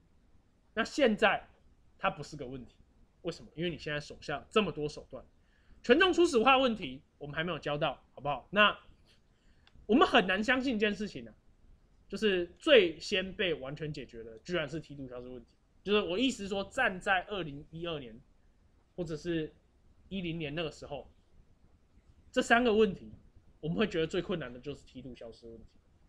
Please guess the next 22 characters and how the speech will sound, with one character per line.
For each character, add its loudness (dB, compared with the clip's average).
那 -2
我 0
们 -4
非 2
常 -4
难 -6
相 -6
信 -8
最 6
快 0
被 -2
解 -12
决 -16
的 -14
居 -12
然 -4
就 -14
是 -14
梯 -18
度 -14
消 -18
失。 -18